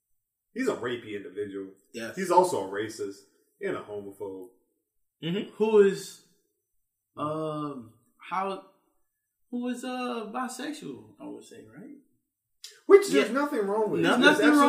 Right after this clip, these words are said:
Speaker 1: absolutely
Speaker 3: with
Speaker 1: nothing.
Speaker 3: that.
Speaker 1: There's
Speaker 2: No,
Speaker 1: absolutely
Speaker 2: what's
Speaker 1: nothing.
Speaker 2: wrong is you
Speaker 3: It's
Speaker 2: as a
Speaker 3: just
Speaker 2: creep.
Speaker 3: hypocritical
Speaker 2: <laughs> Yeah.
Speaker 3: that
Speaker 1: It was,
Speaker 3: you're,
Speaker 1: yeah, yeah, yeah.
Speaker 3: that you're perform sexual acts with another male,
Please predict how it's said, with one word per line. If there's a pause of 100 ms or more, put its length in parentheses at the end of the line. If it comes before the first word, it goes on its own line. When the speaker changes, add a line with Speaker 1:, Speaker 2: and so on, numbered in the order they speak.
(160)
Speaker 1:
absolutely
Speaker 3:
with
Speaker 1:
nothing.
Speaker 3:
that.
Speaker 1:
There's
Speaker 2:
No,
Speaker 1:
absolutely
Speaker 2:
what's
Speaker 1:
nothing.
Speaker 2:
wrong
is
you
Speaker 3:
It's
Speaker 2:
as
a
Speaker 3:
just
Speaker 2:
creep.
Speaker 3:
hypocritical
Speaker 2:
<laughs>
Yeah.
Speaker 3:
that (100)
Speaker 1:
It
was,
Speaker 3:
you're,
Speaker 1:
yeah,
yeah, (300)
yeah. (100)
Speaker 3:
that
you're (840)
perform
sexual
acts
with (100)
another
male,